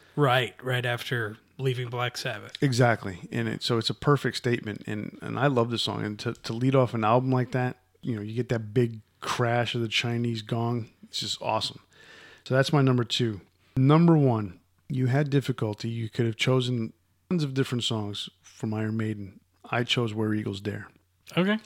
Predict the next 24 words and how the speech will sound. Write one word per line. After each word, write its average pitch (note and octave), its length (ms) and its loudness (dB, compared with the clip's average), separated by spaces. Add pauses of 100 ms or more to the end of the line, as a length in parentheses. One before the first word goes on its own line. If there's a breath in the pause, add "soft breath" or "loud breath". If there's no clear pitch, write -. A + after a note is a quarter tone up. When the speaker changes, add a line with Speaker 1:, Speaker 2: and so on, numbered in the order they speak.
(300 loud breath)
Speaker 1:
I C3+ 100 2
mean, D3+ 180 4
it's C#3+ 160 2
fair. C3 320 2
It's, C3 200 -4
Speaker 2:
Right. D3+ 260 8
Speaker 1:
that's D3 300 -2
the D#3 140 2
other D#3 140 6
Speaker 2:
And D#3+ 60 4
Speaker 1:
one D#3 160 6
I D#3 80 6
was D#3 200 2
gonna C#3+ 180 -6
pick. C3 320 -10
Speaker 2:
And D3+ 120 6
I D3+ 120 8
chose D#3+ 340 6
Eagles D3+ 320 6
Di-, - 200 2
Where C3+ 200 6
Eagles C3 300 4
Dare C#3 180 6
because A#2 440 0